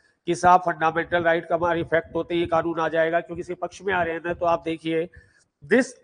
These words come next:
law ना तो करता है, this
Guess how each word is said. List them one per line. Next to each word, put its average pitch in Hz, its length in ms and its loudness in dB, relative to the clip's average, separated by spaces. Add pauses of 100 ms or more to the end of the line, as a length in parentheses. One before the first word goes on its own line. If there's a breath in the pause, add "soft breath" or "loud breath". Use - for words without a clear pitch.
(140)
law 147 260 0 (200)
ना 170 120 0
तो 202 140 -6
करता 180 380 2
है, 135 360 -6 (840)
this 220 200 -2